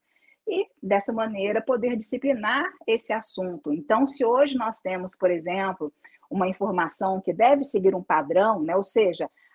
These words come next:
alérgicos em caixa alta, em negrito, logo ali abaixo da lista de ingredientes, né? Alérgicos, dois pontos, contém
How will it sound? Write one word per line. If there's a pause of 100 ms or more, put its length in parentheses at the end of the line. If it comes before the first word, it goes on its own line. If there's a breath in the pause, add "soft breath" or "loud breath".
alérgicos
em
caixa
alta, (140)
em
negrito,
logo
ali (320 soft breath)
abaixo
da
lista
de
ingredientes,
né? (200)
Alérgicos,
dois
pontos,
contém